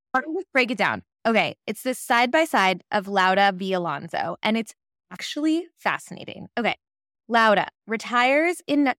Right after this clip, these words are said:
nineteen seventy-nine as a two-time world champion. Alonso retires in twenty eighteen as a two-time world champion. Lauda returns in nineteen eighty-two after two years out.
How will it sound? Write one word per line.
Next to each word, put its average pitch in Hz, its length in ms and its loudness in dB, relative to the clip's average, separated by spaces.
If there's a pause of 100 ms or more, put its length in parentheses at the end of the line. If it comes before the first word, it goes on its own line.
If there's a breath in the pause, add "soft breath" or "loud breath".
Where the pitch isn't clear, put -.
nineteen 233 440 0
seventy-nine 247 500 0
as 214 140 -4
a 208 60 -8
two-time 220 420 -4
world 190 200 -2
champion. 208 420 -4 (120)
Alonso 302 600 0
retires 226 480 0
in 320 80 -2
twenty 269 280 0
eighteen 233 300 -6
as 220 140 -2
a 233 60 -4
two-time 202 360 -4
world 220 160 0
champion. - 400 -4 (260)
Lauda 247 420 4 (100)
returns 294 580 0
in 311 180 2
nineteen 262 360 -2
eighty-two 233 460 -4
after 196 300 -2
two - 260 -8
years 226 380 -4
out. 170 180 0